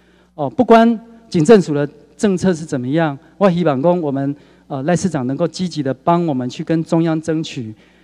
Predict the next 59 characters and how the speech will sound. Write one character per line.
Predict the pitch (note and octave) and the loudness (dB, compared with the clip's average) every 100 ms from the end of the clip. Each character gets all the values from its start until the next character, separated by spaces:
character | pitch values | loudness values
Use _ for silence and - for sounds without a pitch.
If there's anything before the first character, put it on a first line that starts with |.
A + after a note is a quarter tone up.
| _ _ | _ _
新 | - A3 A3+ | -6 4 4
进 | A3+ A3+ F#3+ | 4 2 2
的 | E3+ E3 | 2 0
员 | E3 E3 | 2 2
警 | F#3+ D3+ C3 | 2 -2 -2
员 | C3+ | -4
数， | D3 F3+ D3+ | -4 -6 -4
我 | D#3 | -4
们 | B2+ C3 D3+ | -2 -4 -2
应 | F3 E3 | -2 0
该 | E3 | -2
要 | D#3 D#3 | -4 -4
再 | D#3 C#3 _ _ _ _ _ | -6 -8 _ _ _ _ _
给 | D#3 | 0
我 | |
们 | E3 B2 | 2 0
支 | C#3+ | -6
持 | C#3+ C3 | -10 -10
一 | A#2 | -10
下， | A#2+ C#3+ B2 A#2+ _ | -8 -8 -10 -16 _
多 | F#3 | -2
几 | F3+ C#3+ B2 | -2 -6 -2
位。 | D#3 C#3 - - _ - | 0 0 -8 -20 _ -2
我 | F3+ | -2
想 | G#3 F#3+ | 2 4
问 | G#3+ | 4
嘛， | G#3 F3 - - _ | 4 2 -2 -16 _
四 | - B3+ | -4 -2
十 | - | 4
二 | A#3 | 4
点 | A3+ G3+ A#3 D#3+ - - A3+ | 6 4 4 0 -2 4 6
九 | A#3 E3+ | 6 4
当 | D#3+ G3+ | 4 2
杠 | A3+ F#3 | 2 2
来 | E3 | 2
到 | G#3 | 4
三 | F#3 F3 | 2 2
十 | D#3 | -2
八 | D3 F#3+ | 2 2
岁， | D#3 D3 C3 | 2 -2 -2
对 | F#3 | -2
不 | D#3 | 0
对？ | D#3+ C#3 - D#3 - G3 - | 0 -2 -4 -16 -16 -18 -18
<laughs> | G#3 B3+ B3+ G#3 F3 | -18 -16 -14 -16 -6
哦， | D#3+ | -4
这 | C#3 | 0
是 | A3 D#3+ | -2 -2
一 | D3 | -4
个 | C#3+ C#3+ | -2 -2
我 | |
们 | C#3 | -2
现 | D3 F#3 | -2 -2
在 | E3+ E3+ | 0 0
的 | D3+ | 0
一 | |
个 | D#3 D3+ | 0 -2
隐 | C#3 A2+ | -2 -4
忧 | B2 C#3 C#3 | -2 -2 -2
哈。 | D3+ | -2